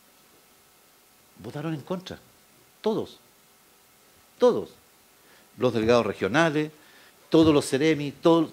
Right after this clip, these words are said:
todos los involucrados del gobierno del presidente Boric votaron en contra.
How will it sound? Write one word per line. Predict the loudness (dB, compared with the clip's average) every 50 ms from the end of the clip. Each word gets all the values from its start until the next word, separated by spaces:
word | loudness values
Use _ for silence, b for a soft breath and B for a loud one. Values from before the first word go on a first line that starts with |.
| -8
todos | -4 -2 0 2
los | 2 2
involucrados | 2 0 -2 -2 -2 -2 0 2 0 2 2
del | 0 0 0
gobierno | 0 -2 -2 0 0 0 0 -2 -6 -8 -10 -10 -14 -10 -10
del | -10
presidente | -8 -8 -8 -6 -6 -8 -6 -6
Boric | -6 -6 -6 -8 -8 -16 -12
votaron | -10 -6 -6 -4 -4 -4
en | -6 -8
contra. | -10 -10 -12 -12 -12 -16 -20